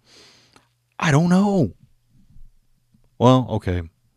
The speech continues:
I'll admit it. I do know, but I'm not gonna tell you yet because you'll have to come back next week as we see what happens.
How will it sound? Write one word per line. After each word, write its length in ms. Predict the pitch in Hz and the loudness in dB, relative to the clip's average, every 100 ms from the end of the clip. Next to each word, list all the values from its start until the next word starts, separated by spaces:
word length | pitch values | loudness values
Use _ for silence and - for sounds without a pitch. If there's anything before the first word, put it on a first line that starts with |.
| _ _ | _ _
I'll 140 | - 98 | -2 2
admit 240 | 92 80 | 2 -2
it. 100 | 82 - | -8 4
I 140 | 160 | 4
do 160 | 170 247 | 6 8
know, 280 | 170 82 - _ _ | 8 6 -2 _ _
but 80 | 196 | 2
I'm 80 | |
not 140 | 240 247 | 4 2
gonna 120 | 247 | 2
tell 220 | - 254 | 4 4
you 120 | 240 | 4
yet 340 | 208 95 - - _ _ _ _ _ _ _ - | 2 0 -4 -20 _ _ _ _ _ _ _ -6
because 200 | 143 127 | -2 4
you'll 120 | 143 | 4
have 100 | 156 | 4
to 60 | - | 0
come 140 | 151 | 2
back 220 | 147 143 - - - | 2 0 -8 -20 -6
next 400 | 139 170 - 131 | 0 0 -2 -6
week 360 | 113 76 - _ _ _ _ _ _ _ _ _ | -6 -6 -20 _ _ _ _ _ _ _ _ _
as 180 | 117 123 | -2 -2
we 60 | 127 | 0
see 180 | 143 131 - _ - | -2 -2 -6 _ 0
what 240 | 127 165 | 2 2
happens. 840 | 135 160 156 156 127 87 - - | 2 2 4 4 2 -2 -14 -20